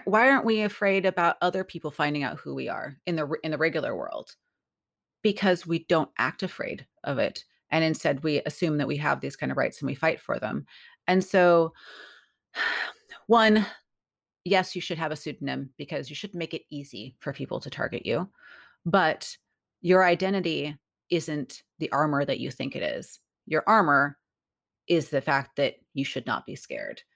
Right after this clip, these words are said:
If we act afraid of, you know, of a random guy who might follow you into your house or to stalk you or will find you about your information on the internet,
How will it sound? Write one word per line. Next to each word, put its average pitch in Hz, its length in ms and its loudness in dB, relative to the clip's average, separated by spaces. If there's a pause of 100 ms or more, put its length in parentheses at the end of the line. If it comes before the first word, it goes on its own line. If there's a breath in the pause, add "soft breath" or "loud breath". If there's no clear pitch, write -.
(160)
If 151 160 -4
we 175 140 4
act 180 300 -2
afraid 135 460 -2 (240)
of, 139 300 -2 (240)
you 139 100 -8
know, 123 360 -6
of 123 220 -8 (100)
a 131 80 -4
random 131 360 -4
guy 131 420 4 (400 loud breath)
who 165 120 6
might 135 220 4
follow 139 300 4
you 139 220 4
into 135 280 0
your 123 100 -2
house 139 480 0
or 127 160 2
to 120 80 -6
stalk - 440 0
you 131 140 2
or 123 300 2
will 127 120 -2
find 147 320 2
you 147 40 -4
about 135 180 2
your 131 100 0
information 135 420 -4
on 123 80 -4
the 120 60 -4
internet, 127 420 -4